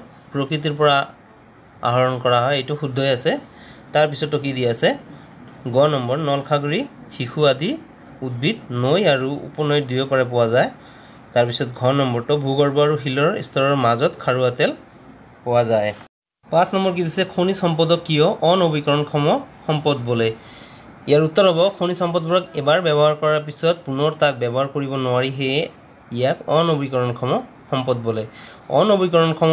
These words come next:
মানে যিবোৰ সম্পদ আমি পুনৰ ব্যৱহাৰ কৰিব নোৱাৰোঁ আৰু যিবোৰ সম্পদ আমি পুনৰ ব্যৱহাৰ কৰিব পাৰোঁ সেইবোৰ সম্পদেই হৈছে নৱীকৰণযোগ্য সম্পদ। বুজি পাইছানে?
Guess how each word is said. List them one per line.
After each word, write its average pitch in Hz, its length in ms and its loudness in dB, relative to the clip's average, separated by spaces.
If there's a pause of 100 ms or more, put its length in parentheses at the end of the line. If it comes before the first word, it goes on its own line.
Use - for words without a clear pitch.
(120)
মানে 156 140 2 (680)
যিবোৰ 127 320 0
সম্পদ 156 300 2 (680)
আমি 143 180 2 (720)
পুনৰ 147 260 4 (100)
ব্যৱহাৰ 147 320 4
কৰিব 135 180 0 (100)
নোৱাৰোঁ 117 280 0 (120)
আৰু 131 200 2
যিবোৰ 143 300 2
সম্পদ 165 300 2
আমি 165 120 2 (140)
পুনৰ 170 320 2
ব্যৱহাৰ 139 260 4 (100)
কৰিব 139 340 0 (220)
পাৰোঁ 139 260 2 (180)
সেইবোৰ 135 380 -4
সম্পদেই 160 480 -2
হৈছে 156 240 0 (560)
নৱীকৰণযোগ্য 143 800 0 (140)
সম্পদ। 117 300 -2 (520)
বুজি 123 220 -2
পাইছানে? 151 320 2